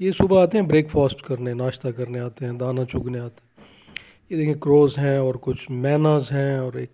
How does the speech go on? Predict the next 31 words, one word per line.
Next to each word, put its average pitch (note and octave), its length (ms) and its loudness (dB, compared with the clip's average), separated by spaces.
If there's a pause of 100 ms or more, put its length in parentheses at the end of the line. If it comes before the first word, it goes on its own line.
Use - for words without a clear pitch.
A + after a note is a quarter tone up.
(140)
crow C#3+ 180 2
pheasant D3+ 500 0
है। C#3 120 -2 (920)
कौवे D#3+ 220 4
और F3+ 120 4
मैना F3 300 4
तो F3+ 200 0
अब, D3+ 180 -6
म, C#3+ 420 -8
डोमेस्ट-, D3+ 440 0 (300)
almost F3+ 400 2 (440)
half D3+ 360 2
domesticated C#3 840 -2
आप C3 180 -4
इन्हें B2+ 180 -2
कह B2+ 180 -10
लें B2+ 200 -8 (680)
कि D#3 80 -20
घरेलू D3+ 360 2
ही D#3 120 6
हो C#3 200 4
गए C3+ 120 0
हैं, C3+ 140 -2
बल्कि C#3 240 -2
अर्बनाइज D3 480 4
भी D3+ 140 2
हो C3+ 120 4
गए C3 160 0
हैं, B2+ 80 -4
शहर C3+ 340 -6
में, C3+ 180 -12